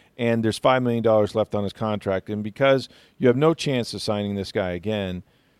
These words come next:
they're gonna dump the five million dollars and try to get prospects back for him. And then there goes your all-star catcher. As a Rays fan, man, that's really hard to deal with, you know? And that's why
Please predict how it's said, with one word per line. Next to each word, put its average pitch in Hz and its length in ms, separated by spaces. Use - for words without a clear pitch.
they're 120 140
gonna 113 120
dump 143 280
the 123 80
five 113 280
million 107 280
dollars 101 320
and 95 100
try 101 140
to 98 80
get 98 120
prospects 90 500
back 87 260
for 98 260
him. 95 160
And 104 160
then 104 140
there 107 140
goes 101 340
your 98 120
all-star 90 360
catcher. - 400
As 185 200
a 135 60
Rays 196 360
fan, 208 460
man, 311 80
that's 269 240
really 113 380
hard 90 260
to 82 80
deal 80 280
with, 80 220
you 113 80
know? 131 240
And 123 140
that's 143 220
why 113 260